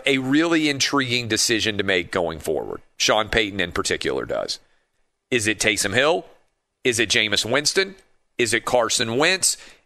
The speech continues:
Is it go into the draft, move up, and go find your guy of the future? You could,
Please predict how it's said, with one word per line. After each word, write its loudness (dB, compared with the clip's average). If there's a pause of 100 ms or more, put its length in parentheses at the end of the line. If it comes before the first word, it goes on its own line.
(120)
Is 2
it 0
go 6
into 2
the 0
draft, 4 (260)
move 2
up, 2 (100)
and 0
go 2
find 2
your 2
guy 4
of -2
the -2
future? 0 (320)
You 0
could, 2